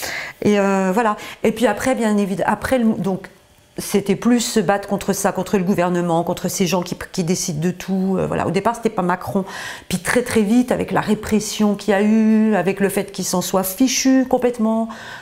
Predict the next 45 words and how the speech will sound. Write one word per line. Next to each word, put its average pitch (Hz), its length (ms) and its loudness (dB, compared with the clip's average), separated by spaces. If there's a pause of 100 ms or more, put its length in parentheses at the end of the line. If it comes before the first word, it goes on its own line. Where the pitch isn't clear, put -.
de 202 100 2
ce 202 80 -8
qui 208 120 -2
se - 100 -4
passait, 208 840 0
des 185 160 0
blessés, 170 800 -2
des, 165 200 -6 (520)
de 147 160 -2
la 170 80 2
dame 165 240 0
qui 180 100 -2
est - 20 2
morte, 156 200 0
je - 60 -12
veux - 60 -6
dire, 175 120 -4
ils 170 140 -4
ont 175 60 0
jamais 175 320 2
voulu 185 260 0
l'évoquer. 196 580 0 (640)
Euh, 180 680 0 (280)
bah 165 180 0
oui, 214 140 4
c'est 190 160 -8
monté 170 260 -4
contre - 320 -8
Macron, 180 520 -2
quoi. 175 260 0
Le, 175 100 2
le, 202 220 4
le, 202 220 2
le 202 360 2
dix 214 140 2
décembre, 214 500 2
il 190 80 0
nous 190 160 0
a 185 60 4
fait 185 140 -6
un 180 100 0
discours 190 480 0
où 190 40 2
il 170 120 2
était 175 320 -2